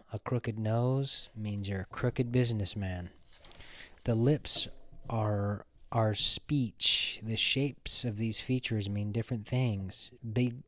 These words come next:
big lips, for instance, can mean that someone likes to talk back or start ver-, verbal arguments. I've noticed an interesting connection between, uh, pedophiles. They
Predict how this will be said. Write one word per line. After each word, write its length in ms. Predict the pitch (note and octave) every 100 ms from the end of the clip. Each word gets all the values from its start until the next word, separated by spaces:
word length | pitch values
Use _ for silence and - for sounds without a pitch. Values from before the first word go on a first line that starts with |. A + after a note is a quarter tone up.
| -
big 220 | C3 C3
lips, 320 | B2+ C3+ -
for 160 | - C3
instance, 560 | C3 C3 - C#3+ C#3+ -
can 180 | A#2+
mean 200 | A2+ A#2
that 120 | A2 F#2+
someone 320 | B2 A#2+ A#2
likes 260 | A2+ A2+
to 100 | -
talk 400 | G#2 A2 G2+ -
back 360 | A#2 A2+ B2 -
or 160 | A#2+ G#2
start 360 | - A#2 A2
ver-, 220 | G#2 G2+ G2+ - A2
verbal 320 | A2+ G#2 G#2
arguments. 760 | A2+ B2 A#2+ G#2 G2 - - - - - - - - - -
I've 140 | A#2
noticed 540 | B2 C#3 E3 F3 -
an 120 | C3+ B2+
interesting 720 | B2+ C3 C3+ - - C#3+ C3+
connection 800 | A#2 G#2+ G#2 - C3+ C#3 D3+ B2+
between, 800 | A2+ - - A#2 A2+ A2 A2 G#2+ _ _ _ - _ _ _ _ -
uh, 680 | A#2 G#2+ G2+ G2 F#2+ F#2 G2+ - -
pedophiles. 880 | - B2 C3 - G2+ F#2+ E2+ - - -
They 180 | A2